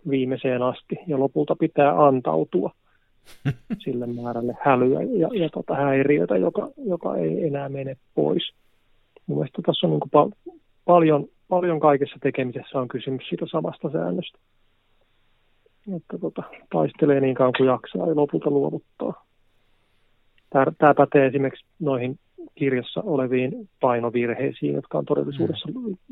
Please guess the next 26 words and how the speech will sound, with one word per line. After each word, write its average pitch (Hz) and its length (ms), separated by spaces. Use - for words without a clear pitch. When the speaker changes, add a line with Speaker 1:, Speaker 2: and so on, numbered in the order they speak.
Speaker 1:
tekijän 135 460
lyöntivirheitä. 143 920
Mä 143 40
oon 131 80
tehnyt 123 260
sen 135 100
verran 127 180
monta 127 200
kirjaa, 127 440
että 127 120
mä 131 60
oon 151 160
oppinut 170 460
ymmärtämään 170 640
sen, 190 180
että - 200
semmoista 139 380
kirjaa 127 460
ei 151 100
ole 151 80
mahdollista 143 400
tehdä, - 300
jossa - 360
ei - 80
olisi, 196 260
olisi 160 220